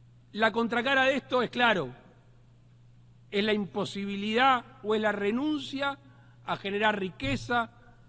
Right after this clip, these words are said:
a generar trabajo, al fin y al cabo, a generar prosperidad. Quiero repetir hoy un concepto que dije al terminar una de mis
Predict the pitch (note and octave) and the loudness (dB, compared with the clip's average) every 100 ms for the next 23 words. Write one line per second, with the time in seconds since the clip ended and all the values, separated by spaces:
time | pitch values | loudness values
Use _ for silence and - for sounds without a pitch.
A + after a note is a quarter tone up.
0 | - - E3 F#3 G3 G#3+ G3 F#3+ G#3+ G#3+ | -16 -8 -6 -4 -2 -2 0 2 4 4
1 | - G2+ - - - - - - F3 F3+ | 2 -8 -8 -12 -20 -20 -18 -8 -8 -4
2 | G3+ F#3 E3+ G3 F#3 F#3 F#3 - - - | -2 -2 -2 0 0 0 -4 -10 -20 -20
3 | - - - - - - - D#3 E3+ E3+ | -20 -20 -20 -20 -20 -12 -6 -4 -2 -2
4 | F3 D#3+ - C#3 C3 B2 C3 - - - | -4 -6 -6 -4 -4 -6 -10 -20 -20 -20
5 | - - - - - - - - - - | -20 -20 -20 -20 -20 -20 -20 -20 -20 -20
6 | - - - - - - - - - - | -20 -20 -20 -20 -20 -20 -20 -20 -20 -20
7 | - - - - - D#4 C#4 B3 B3 C4+ | -20 -20 -20 -14 -4 0 2 0 -2 0
8 | C#4 C#4+ C4+ - - - - - - - | 2 2 0 -6 -20 -20 -20 -20 -20 -20
9 | - - - - - - - - B3 B3 | -20 -20 -20 -20 -20 -20 -20 -12 -6 -2
10 | A3+ - B3+ A#3+ G#3 G#3+ A#3+ - A3+ F#3+ | -2 0 -2 -2 -2 0 0 -2 -4 -4
11 | G3 G3 G#3 A3 G#3+ G#3 G3 F#3 E3+ - | -6 -4 0 0 0 0 0 0 -2 -4